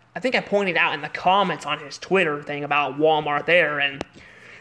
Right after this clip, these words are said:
although he, um, he picked my different comment from GameStop, um, which, by the way, has not gotten any better, but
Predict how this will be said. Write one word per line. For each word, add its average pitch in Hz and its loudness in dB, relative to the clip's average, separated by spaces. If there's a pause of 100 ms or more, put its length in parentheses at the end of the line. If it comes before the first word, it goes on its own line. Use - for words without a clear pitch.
although 226 8
he, 202 0
um, 180 2
he - -6
picked 208 0
my 160 -4
different 170 0
comment 156 -2
from 139 -10
GameStop, 170 0
um, 135 -4 (300)
which, - -8
by 277 8
the 262 8
way, 233 6
has 190 -2
not 185 2
gotten 170 -2
any 156 -6
better, 151 2
but 139 -2